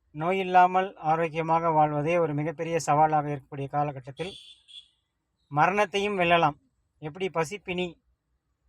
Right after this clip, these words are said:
சாப்பிட சாப்பிட பசி தீருதோ, ஆனா திருப்பி திருப்பி பசி வந்துட்டே இருக்கு, அதுபோல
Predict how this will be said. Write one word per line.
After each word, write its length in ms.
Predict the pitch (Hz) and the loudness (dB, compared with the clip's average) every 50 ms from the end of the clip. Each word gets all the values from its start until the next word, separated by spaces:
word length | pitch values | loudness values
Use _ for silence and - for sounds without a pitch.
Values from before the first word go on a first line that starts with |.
| _ _ _ _ | _ _ _ _
சாப்பிட 340 | - - 175 185 185 185 165 | -4 0 0 0 0 0 0
சாப்பிட 260 | 180 180 180 185 185 | 2 2 2 2 0
பசி 280 | - 180 160 - 190 | 0 -2 -4 -4 -6
தீருதோ, 480 | 165 - 170 170 160 156 151 160 180 185 - | -10 -8 -4 -2 -2 0 2 2 0 0 -4
ஆனா 200 | 170 160 175 170 | -4 -4 -4 -4
திருப்பி 260 | - 190 196 185 180 | -4 -4 -6 -6 -6
திருப்பி 220 | - 190 185 185 | -6 -8 -8 -6
பசி 260 | 156 170 170 151 - 175 | -4 -4 -4 -2 -2 -4
வந்துட்டே 220 | 165 160 160 139 | -4 -4 -4 -2
இருக்கு, 280 | 156 143 131 131 139 - | -2 -4 -4 -6 -12 -16
அதுபோல 540 | 151 143 143 139 - 160 151 147 170 214 | -14 -12 -12 -8 -6 -6 -4 -4 -4 -6